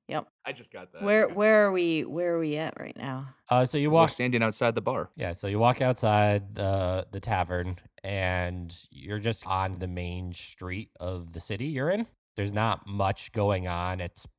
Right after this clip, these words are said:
Speaker 3: probably about nine o'clock at this point at night. It's pretty dead for this time, and it's probably because, as Mithora said, is most of the taverns in the area have had all their good stuff stolen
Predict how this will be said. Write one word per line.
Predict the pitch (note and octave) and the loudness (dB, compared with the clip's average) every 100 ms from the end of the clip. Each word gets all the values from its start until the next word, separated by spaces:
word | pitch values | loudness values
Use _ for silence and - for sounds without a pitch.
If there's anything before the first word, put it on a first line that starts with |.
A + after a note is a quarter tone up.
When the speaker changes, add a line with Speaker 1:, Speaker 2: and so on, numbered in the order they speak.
| _ _ | _ _
Speaker 3:
probably | - E3 D3+ | 4 6 8
about | A#2 G#2+ G#2 - _ _ - | 6 6 4 -2 _ _ -8
nine | A#2+ G#2 G2+ G#2 | 0 4 4 2
o'clock | - G2+ G#2 G#2 | 0 0 0 -4
at | - | -2
this | G2+ | -4
point | - G#2+ G#2 G#2 - | -2 0 2 0 -4
at | G2 - | -6 -4
night. | G2 F#2+ A2+ _ _ | -6 -6 -8 _ _
It's | - F#2+ | -10 -6
pretty | - C#3+ C3 | 0 2 0
dead | F#2 G2 F2 F2+ A2 G#2+ | -2 -6 -4 -4 -8 -12
for | - A2+ | -4 -2
this | A2 A2+ | -2 -2
time, | - A#2+ A#2+ A2 | 0 0 2 0
and | F#2 F2+ F2+ F2+ | -2 -4 -8 -10
it's | - F#2 | -12 -12
probably | - G#2+ G#2 G#2 G2+ G2+ | -4 0 2 2 0 -2
because, | F#2+ - G2+ F#2+ G2 G2 F#2+ F#2 | -4 -8 -6 -4 -4 -6 -8 -10
as | F2+ F2 | -10 -10
Mithora | F#2 F2 _ - G2 F#2+ F#2 | -8 -10 _ -8 -6 -6 -8
said, | - F#2+ F#2+ | -8 -10 -8
is | F#2 F2+ F2 _ _ _ _ _ | -10 -12 -16 _ _ _ _ _
most | G2+ G#2+ A2+ A2 | 2 2 2 -2
of | G#2 F#2 | -4 -2
the | G2 | -6
taverns | E2+ - F#2+ F#2+ G2 F#2 | -2 0 2 2 0 -4
in | F#2 F2+ | -6 -6
the | F2+ | -6
area | F#2 G2 | -4 -2
have | F#2+ | -2
had | F2+ F#2 | -4 -4
all | F#2 F#2 | -2 -2
their | F2+ F2 | -4 -6
good | D#2+ F2+ F2 | -8 -10 -10
stuff | - - F#2+ - | -10 -8 -8 -8
stolen | - - - F2 E2+ F#2 A2 | -16 -16 -10 -10 -6 -4 -4